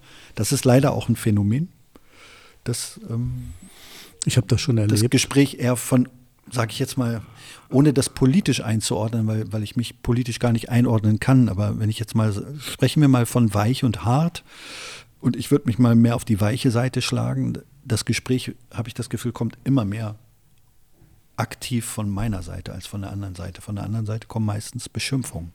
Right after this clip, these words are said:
Speaker 1: von der anderen Seite kommen immer kritische Äußerungen,
Speaker 2: Mhm.
Speaker 1: aber selten die Idee für einen, einen Lösungsansatz. Das finde ich, äh, auch erschreckend.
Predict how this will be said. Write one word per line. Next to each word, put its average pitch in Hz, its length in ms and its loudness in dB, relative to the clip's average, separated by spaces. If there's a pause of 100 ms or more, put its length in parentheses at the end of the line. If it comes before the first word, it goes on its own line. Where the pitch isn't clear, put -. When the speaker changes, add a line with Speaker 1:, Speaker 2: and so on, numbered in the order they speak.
(420)
Speaker 1:
von 113 140 -4
der 101 120 -2
anderen 98 220 -2
Seite 101 220 -6
kommen 110 240 -6
immer 107 320 -4 (300)
kritische - 440 -2
Äußerungen, 92 680 -8
Speaker 2:
Mhm. 98 460 -2 (560)
Speaker 1:
aber 95 500 -4
selten 120 760 -2 (260)
die 104 160 -8
Idee 117 540 -2 (400)
für - 220 -8
einen, 101 360 -4
einen 101 160 0
Lösungsansatz. 95 920 0 (1080)
Das - 200 -8
finde 101 200 -4
ich, - 220 -12
äh, 107 40 -6 (1200)
auch - 140 -18
erschreckend. - 560 -10